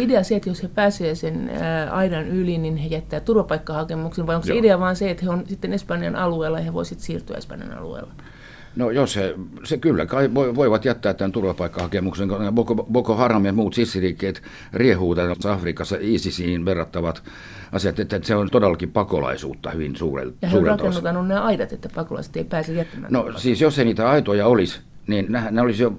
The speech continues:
Speaker 2: siis At-, Saharan eteläpuolisen Afrikan, ö, tai sieltä tulevan väestön miehittämiä. Se on niin pieniä alueita, ja kun
Speaker 1: Joo.
Speaker 2: ne on maaraja Marokon kanssa, ja Marokko,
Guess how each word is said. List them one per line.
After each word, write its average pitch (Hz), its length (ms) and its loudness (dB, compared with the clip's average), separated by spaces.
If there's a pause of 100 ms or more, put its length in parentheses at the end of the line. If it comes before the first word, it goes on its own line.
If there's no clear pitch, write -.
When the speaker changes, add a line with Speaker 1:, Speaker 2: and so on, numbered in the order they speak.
Speaker 2:
siis 95 280 -4 (180)
At-, 123 200 0 (140)
Saharan 117 420 4
eteläpuolisen 92 880 2 (320)
Afrikan, 104 520 2
ö, 87 360 -6
tai 95 160 -2
sieltä 98 320 4
tulevan 95 440 2
väestön 101 400 2
miehittämiä. 82 800 2 (720)
Se 135 140 2
on 120 60 6
niin 151 140 8
pieniä 120 480 6
alueita, 104 500 6
ja 98 80 2
kun 101 120 0
Speaker 1:
Joo. - 20 2
Speaker 2:
ne 110 60 2
on 110 80 4
maaraja 110 500 6
Marokon 107 360 2
kanssa, 107 200 -2
ja 117 40 4
Marokko, 117 440 2